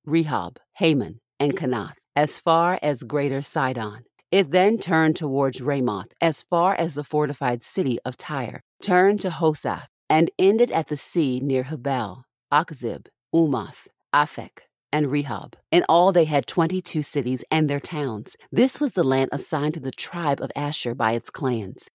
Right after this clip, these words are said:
including these cities and their towns. Naphtali's tribal lands. The sixth lot belonged to the tribe of Naphtali by its clans.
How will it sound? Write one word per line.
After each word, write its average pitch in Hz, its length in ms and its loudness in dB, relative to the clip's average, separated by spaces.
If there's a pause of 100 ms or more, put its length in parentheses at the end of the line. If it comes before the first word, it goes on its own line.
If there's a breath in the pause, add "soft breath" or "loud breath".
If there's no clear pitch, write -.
(140)
including 175 680 4
these 170 340 2
cities 113 540 -2 (100)
and 135 260 0
their 127 120 2
towns. 120 720 -8 (360)
Naphtali's 143 840 0
tribal 127 680 -2 (120)
lands. 110 640 -6 (180)
The 233 160 2
sixth - 420 0
lot 151 280 2
belonged 139 360 2
to 147 60 -14
the 127 100 -4
tribe 143 380 -4
of 139 140 -4
Naphtali 135 560 0
by 117 220 0
its - 180 -8
clans. 127 580 -2